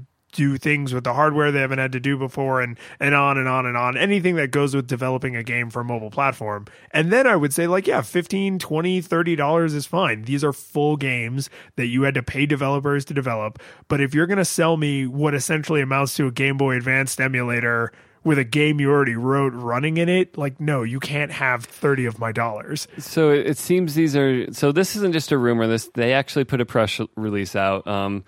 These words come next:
Speaker 2: where they summarize what they've done with Matomo and sort of, like, their, their, what's on the horizon. So, you know, N X, their next console, which we aren't really talking about this episode 'cause they didn't unveil anything
Speaker 1: No,
Speaker 2: yet,
Speaker 1: th-,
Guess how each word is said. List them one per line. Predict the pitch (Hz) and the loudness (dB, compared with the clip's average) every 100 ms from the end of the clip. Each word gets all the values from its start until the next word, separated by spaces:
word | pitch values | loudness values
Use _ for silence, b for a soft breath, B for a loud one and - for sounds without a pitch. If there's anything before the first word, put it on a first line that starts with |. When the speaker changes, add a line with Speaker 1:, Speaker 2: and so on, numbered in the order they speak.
| b b - | b b -4
Speaker 2:
where | 110 | 0
they | 110 | 0
summarize | - 165 156 151 131 | 2 2 4 4 2
what | 135 | 0
they've | 139 123 | 0 0
done | 127 123 | 2 2
with | 113 | 0
Matomo | 117 - 117 113 110 | -2 0 2 2 2
and | 98 | 0
sort | 120 113 | -2 0
of, | |
like, | 110 101 | 0 0
their, | 110 104 | 0 -2
their, | 101 104 101 98 - - | -2 -2 0 -2 -8 -12
what's | 113 107 117 | -4 -2 0
on | 107 | 0
the | 101 | 2
horizon. | 98 92 95 92 90 82 | 2 0 -2 -4 -8 -6
So, | 107 98 98 B B B | -2 -2 -2 B B B
you | 107 | -4
know, | 101 101 - | 0 -2 0
N | 127 131 | 0 2
X, | 123 120 - - | 2 0 -6 -4
their | 120 113 | -2 -2
next | 110 - | -2 -6
console, | - 156 143 - 143 139 | -2 0 0 2 2 4
which | 127 127 | 0 -2
we | 120 | -2
aren't | 117 110 | 0 0
really | 110 | -2
talking | 107 107 - 104 | 0 -2 0 -2
about | 104 | 0
this | 107 104 | -2 -2
episode | 104 - 113 107 104 | -4 -4 -2 -2 -2
'cause | 113 117 | -4 0
they | 156 | 2
didn't | 135 | 2
unveil | 104 101 92 92 | 0 0 0 0
anything | 90 139 117 | -2 0 0
Speaker 1:
No, | 110 | 0
Speaker 2:
yet, | |
Speaker 1:
th-, | - | -2